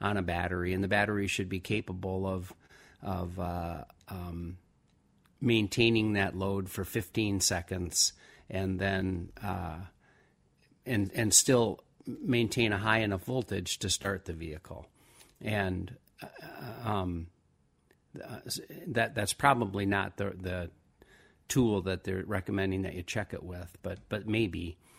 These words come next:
And then there's another one that, uh, the battery manufacturers actually put out,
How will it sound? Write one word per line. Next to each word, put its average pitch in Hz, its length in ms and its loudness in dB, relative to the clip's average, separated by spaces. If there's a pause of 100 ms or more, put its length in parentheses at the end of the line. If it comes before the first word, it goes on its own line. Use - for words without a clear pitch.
(140)
And 127 140 4
then 135 120 10
there's 117 180 6
another 113 400 4
one 95 480 -2 (440)
that, 98 380 -2
uh, 92 160 0
the 98 120 -4
battery 101 460 2
manufacturers 98 1000 -2
actually 95 680 -2
put 104 320 -2
out, 95 360 0